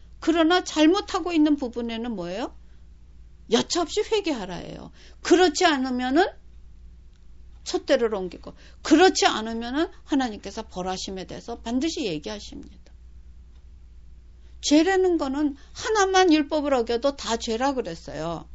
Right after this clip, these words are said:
그 죄의 결과는 죽음입니다. 예수님 안에서만 우리는 용서가 있고 예수님 안에서만 구원이 있고 예수님을 통해서만 우리는 부활이 있고 예수님을 통해서만 우리는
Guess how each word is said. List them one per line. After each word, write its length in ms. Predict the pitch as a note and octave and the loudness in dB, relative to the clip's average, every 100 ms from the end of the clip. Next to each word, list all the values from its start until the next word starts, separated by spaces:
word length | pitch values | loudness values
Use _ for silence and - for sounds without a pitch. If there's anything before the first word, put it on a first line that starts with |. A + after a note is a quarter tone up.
| - - - - | -20 -20 -20 -6
그 200 | - F4 | -2 0
죄의 360 | - A#3+ A#3 A3+ | 0 2 2 0
결과는 460 | F#3+ F#3 G3 A3+ | -6 -12 -12 -12
죽음입니다. 920 | A#3 - C#4 D4+ C4 F3 C#3+ - - - - - - - - - - - - - - - - | -12 -12 -6 -4 -4 -6 -12 -16 -18 -20 -20 -20 -20 -20 -20 -20 -20 -20 -20 -20 -20 -18 2
예수님 540 | C4 A4 - G4+ G#4 | 6 6 4 0 2
안에서만 760 | D#4 B3 D4 E4+ F4 D#4+ F4 E4 | 2 4 2 2 2 2 2 2
우리는 380 | C#4+ C#4 C#4+ C4 | -2 -2 -2 -2
용서가 500 | A3 A3+ C4 A#3 A3 | -2 -4 -4 -4 -4
있고 300 | F#3 G3 F#3 - - | -6 -8 -8 -12 2
예수님 480 | C4+ D#4+ F#4 F4 D#4+ | 4 4 4 4 4
안에서만 640 | C4 C#4+ D4+ D#4+ D#4+ D4+ | 4 2 2 4 4 2
구원이 360 | C4 B3+ B3+ C4 | 0 -2 0 -2
있고 260 | A3+ F#3+ F3+ - - | -2 -4 -4 -10 4
예수님을 580 | D4 E4+ F#4+ E4 D#4+ E4 | 6 6 4 4 2 0
통해서만 680 | E4+ D4 D4 C#4+ C4+ D#4 | 2 2 2 0 0 -2
우리는 440 | - A3 A#3 B3 E4 - - - - | -2 -6 -4 -2 -2 -2 -18 -20 -14
부활이 460 | - C#4+ C#4 B3 B3 | 2 6 6 4 0
있고 420 | A#3 - D#4+ C5+ - - - - - - - | -4 -2 -2 -2 -6 -20 -20 -20 -20 -20 -4
예수님을 480 | A3+ B3+ B3+ A3 G3+ | 0 2 0 -2 -6
통해서만 680 | - A3+ G#3+ G#3 G3 C4 G#4 - - - | -10 -10 -8 -10 -4 -2 -4 -8 -20 -16
우리는 520 | - G3+ G3+ A3 E4+ | -10 -6 -6 -4 -6